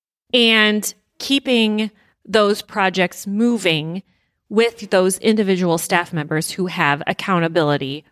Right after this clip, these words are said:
for those projects. So, because you have staff that have accountability for specific goals or specific projects,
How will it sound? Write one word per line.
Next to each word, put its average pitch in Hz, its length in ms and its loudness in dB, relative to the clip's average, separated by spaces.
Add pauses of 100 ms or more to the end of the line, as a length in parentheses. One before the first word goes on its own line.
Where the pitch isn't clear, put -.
for 165 360 0
those 143 240 -4
projects. - 560 -2 (720)
So, 220 640 2 (420)
because 320 840 2
you 254 160 -2
have 214 240 0
staff 185 680 -2
that - 160 0
have 190 180 -2
accountability 190 880 0
for 185 240 -4
specific - 480 -4
goals 165 360 2
or 180 180 0
specific - 600 -6
projects, - 920 -4